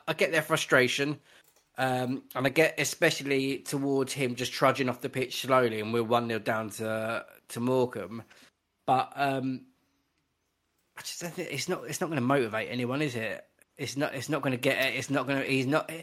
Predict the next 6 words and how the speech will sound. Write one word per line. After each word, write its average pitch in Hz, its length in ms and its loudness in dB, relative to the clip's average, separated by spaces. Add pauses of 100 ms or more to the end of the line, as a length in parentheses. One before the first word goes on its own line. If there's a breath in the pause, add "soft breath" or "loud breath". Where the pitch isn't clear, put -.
(300 soft breath)
that 185 280 6
type 185 260 6
of 160 140 -6
person 143 640 6 (400)
like, 139 240 4
he, 170 500 2